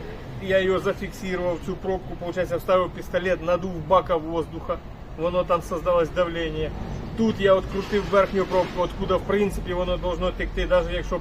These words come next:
помпа не тече, якщо десь там, ну, е, помпа не качає, я сів на ключ, на стартер, давай маслать.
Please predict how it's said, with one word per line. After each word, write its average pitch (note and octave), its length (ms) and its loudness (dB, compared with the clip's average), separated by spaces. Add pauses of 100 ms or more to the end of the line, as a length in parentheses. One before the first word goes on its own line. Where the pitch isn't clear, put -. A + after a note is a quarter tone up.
помпа F3+ 360 0
не E3+ 140 -4
тече, F3 320 -4
якщо E3 460 -2
десь E3 140 -4
там, D#3+ 180 -6 (240)
ну, D#3+ 140 -2 (480)
е, C#3+ 200 -2
помпа F3 300 0
не E3 120 -2
качає, E3 500 0
я F#3 160 2
сів F3 240 -6
на E3+ 160 0
ключ, F#3+ 380 -4
на F3 140 0
стартер, F3+ 560 0
давай F3+ 320 4
маслать. F#3 520 0